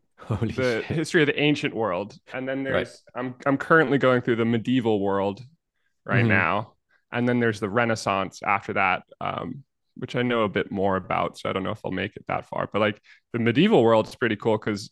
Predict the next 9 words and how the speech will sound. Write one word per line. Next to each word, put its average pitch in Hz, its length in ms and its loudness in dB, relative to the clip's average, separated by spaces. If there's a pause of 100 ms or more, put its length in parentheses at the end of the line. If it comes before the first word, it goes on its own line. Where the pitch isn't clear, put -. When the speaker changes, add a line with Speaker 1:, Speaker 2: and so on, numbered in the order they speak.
Speaker 2:
I, - 380 -2
I 123 40 2
knew 120 200 2
nothing 117 340 2
about 104 380 2
how 104 400 0
you 101 200 -8
go 107 200 0
from 104 420 -2